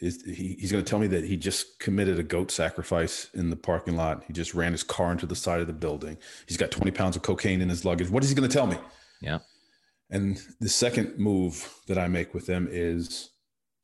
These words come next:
Speaker 1: you're going to think I'm another one of those needy passengers or travelers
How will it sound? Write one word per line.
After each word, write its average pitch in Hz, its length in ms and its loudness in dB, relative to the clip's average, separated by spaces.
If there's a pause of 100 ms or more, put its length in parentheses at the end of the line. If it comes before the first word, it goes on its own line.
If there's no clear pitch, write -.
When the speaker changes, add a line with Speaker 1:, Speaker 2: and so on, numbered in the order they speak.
(400)
Speaker 1:
you're 90 80 0
going 95 460 2
to 110 80 2
think 90 540 -2 (1080)
I'm 85 160 -4
another 80 380 -2
one 90 240 2
of 85 100 -2
those 90 240 2
needy 87 340 -2
passengers 80 960 -6 (260)
or 92 280 -2
travelers 85 560 -2